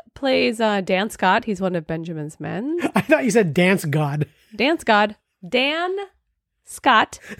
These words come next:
Speaker 2: <laughs>
Speaker 1: He's, uh, racist. Uh,
Speaker 2: He's
Speaker 1: he,
Speaker 2: very racist,
Speaker 1: he's not
Speaker 2: yeah.
Speaker 1: nice to, uh,
Speaker 2: Occam.
Speaker 1: Occam. He's a former, Occam is a former slave. <coughs> But, of course,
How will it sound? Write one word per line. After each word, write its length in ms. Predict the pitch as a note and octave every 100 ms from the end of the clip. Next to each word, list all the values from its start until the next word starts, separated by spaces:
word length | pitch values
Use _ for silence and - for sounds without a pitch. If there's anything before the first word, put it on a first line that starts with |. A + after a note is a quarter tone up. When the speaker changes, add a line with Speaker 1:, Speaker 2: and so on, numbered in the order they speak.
| - -
Speaker 2:
<laughs> 360 | - _ _
Speaker 1:
He's, 300 | C4 C#4+ B3
uh, 320 | C4 A#3+ A#3 G#3+
racist. 540 | B3+ E4 B4 - - _ _ _ -
Uh, 160 | G3 G3+
Speaker 2:
He's 240 | A3 F#3
Speaker 1:
he, 60 | F3+
Speaker 2:
very 280 | E3+ F#3+ A#3+
racist, 280 | E3+ C#3 F#3+
Speaker 1:
he's 200 | A#3 G#3+
not 180 | A3+
Speaker 2:
yeah. 80 | A3
Speaker 1:
nice 200 | A#3 A#3+
to, 260 | - A#3+ A3
uh, 440 | G3+ F#3+ F#3+ G3 F#3+ _ _ _ _
Speaker 2:
Occam. 380 | E3 D#3+ E3+ D#3+ - _ _ -
Speaker 1:
Occam. 380 | C4 B3+ B3 C#4+
He's 120 | G3+
a 80 | G3
former, 300 | G3+ F#3+ - -
Occam 300 | - G3 A#3
is 80 | G#3+
a 60 | F#3
former 260 | - F3+
slave. 460 | F#3 - A#2 D3+ - _
<coughs> 60 | _ _ _ _ _ _ _ _ _ _ _ - - - F4 - B3+ -
But, 300 | E4+ E4 -
of 220 | C#4+ -
course, 500 | G3+ G3 G#3+ -